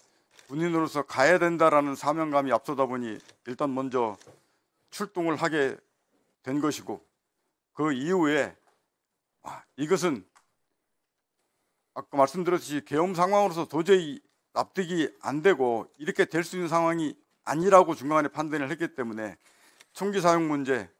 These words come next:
국민의 안전 문제, 국회의사당 들어가는 부분들도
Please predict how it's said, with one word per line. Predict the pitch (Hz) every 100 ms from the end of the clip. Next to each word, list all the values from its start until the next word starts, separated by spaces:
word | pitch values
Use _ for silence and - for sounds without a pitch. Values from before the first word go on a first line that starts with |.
| _ _ _ _
국민의 | 151 170 165
안전 | 135 135 151
문제, | 160 151 131 110 90 - - _ _
국회의사당 | 151 139 180 165 165 156
들어가는 | 147 160 160 151
부분들도 | 143 131 127 123 131 98